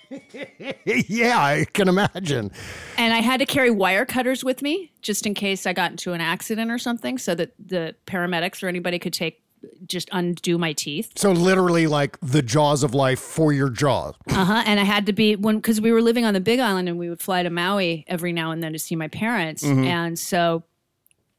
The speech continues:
Speaker 2: I, I had to get clearance to bring wire cutters on these little puddle jumpers
Speaker 1: Oh,
Speaker 2: from the
Speaker 1: yeah,
Speaker 2: Big Island
Speaker 1: yeah, of
Speaker 2: to
Speaker 1: course.
Speaker 2: Maui.
Speaker 1: Mm-hmm.
Speaker 2: Even just the little nine-seaters, they're like, "No, you need it," you know.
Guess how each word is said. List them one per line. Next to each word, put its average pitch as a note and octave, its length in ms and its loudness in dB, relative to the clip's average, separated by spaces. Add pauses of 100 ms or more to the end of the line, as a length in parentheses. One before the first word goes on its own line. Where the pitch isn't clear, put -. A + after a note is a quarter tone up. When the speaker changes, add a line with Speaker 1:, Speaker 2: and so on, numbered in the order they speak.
(200)
Speaker 2:
I, E3+ 200 -6
I E3+ 40 -8
had F3+ 200 0
to - 20 -4
get C#3 160 -6
clearance G3+ 580 0
to - 140 -6
bring E3 260 -8
wire F#3 260 0
cutters - 380 -10
on D#3+ 220 -4
these E3 240 -4
little D#3 200 -2
puddle G3+ 280 -2
jumpers C3+ 380 -8
Speaker 1:
Oh, D#3 80 4
Speaker 2:
from B2+ 80 0
the B2+ 40 0
Speaker 1:
yeah, C3 120 2
Speaker 2:
Big B2+ 100 -2
Island B2+ 120 0
Speaker 1:
yeah, D3 180 2
of F#2 80 -4
Speaker 2:
to - 60 -8
Speaker 1:
course. D#3+ 240 2
Speaker 2:
Maui. C#3+ 160 -4 (100)
Speaker 1:
Mm-hmm. C#3 300 -8
Speaker 2:
Even D4+ 180 4
just A3+ 160 2
the G3 80 0
little F#3+ 200 2
nine-seaters, F3+ 680 0
they're E3+ 100 0
like, E3+ 140 0
"No, F3 100 -4
you G3 140 -4
need F#3 160 -6
it," - 80 -8
you D#3 120 -8
know. D3+ 100 -10